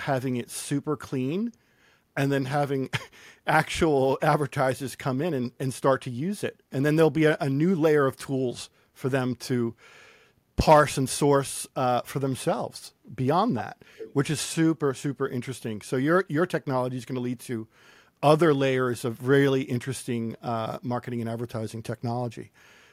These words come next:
Very cool. Um, and that's something that I, I would love to unpack and kind of discuss even further down the road for sure. Um, awesome. Now, <clears throat> within the marketplace,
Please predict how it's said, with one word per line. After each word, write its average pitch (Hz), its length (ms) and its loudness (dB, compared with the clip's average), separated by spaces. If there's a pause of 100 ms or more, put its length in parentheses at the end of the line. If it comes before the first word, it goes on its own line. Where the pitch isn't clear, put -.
(120)
Very 175 320 2
cool. 127 480 2 (400)
Um, 143 640 4
and 139 280 2
that's 170 180 2
something 170 420 2
that 131 300 2
I, 139 180 -2 (120)
I 143 180 4
would 160 180 2
love 127 220 2
to - 180 -4
unpack 131 520 -4
and 113 200 -6
kind 123 180 -4
of 117 120 -6
discuss - 600 -6
even 127 260 -4
further 127 360 0
down 110 220 -6
the 104 80 -6
road 113 260 -2
for - 160 -14
sure. 117 460 -4 (680)
Um, 113 540 -4
awesome. 156 540 4 (440)
Now, 165 320 4 (220)
<clears throat> 240 120 -2 (800)
within 175 280 4
the 180 60 6
marketplace, 156 720 4